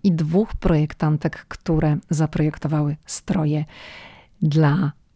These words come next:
Jill Biden. Co to były za stroje? To były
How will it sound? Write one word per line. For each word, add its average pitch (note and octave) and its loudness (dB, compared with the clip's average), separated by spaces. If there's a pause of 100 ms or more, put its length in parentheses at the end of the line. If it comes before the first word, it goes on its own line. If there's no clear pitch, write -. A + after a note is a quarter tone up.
(220)
Jill D#3 4
Biden. - -8 (460)
Co - -4
to A3 0 (120)
były D#3+ 2
za D#3 2
stroje? - -6 (360)
To A3 2
były F#3 4